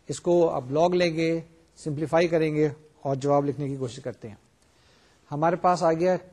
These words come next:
T with subscript D is equal to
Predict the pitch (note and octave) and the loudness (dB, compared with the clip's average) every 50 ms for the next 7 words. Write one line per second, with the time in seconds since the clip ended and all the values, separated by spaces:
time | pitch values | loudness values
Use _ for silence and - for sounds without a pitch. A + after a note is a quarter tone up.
0 | _ - F#3+ F#3 G3+ A#3 B3 A#3 - - _ _ _ _ _ _ _ _ _ _ | _ -6 -4 -2 -2 -2 -4 -6 -10 -18 _ _ _ _ _ _ _ _ _ _
1 | _ _ _ _ _ _ _ _ _ _ _ _ - C#3+ E3 F#3 F3 - F#3 D3+ | _ _ _ _ _ _ _ _ _ _ _ _ -8 -6 -6 -6 0 -2 -2 -2
2 | - - F3+ D#3+ C#3 B2 A#2 C#3+ D3 E3 F3 F3 E3+ - D#3+ C#3+ C3 D3 - F3 | 0 -4 -4 -4 -2 -2 -2 0 0 0 0 -2 -6 -8 -8 -8 -8 -6 -4 -4
3 | G3+ G3 G3 F#3+ D#3+ C#3+ C3+ E3+ | -4 0 2 2 2 2 2 -2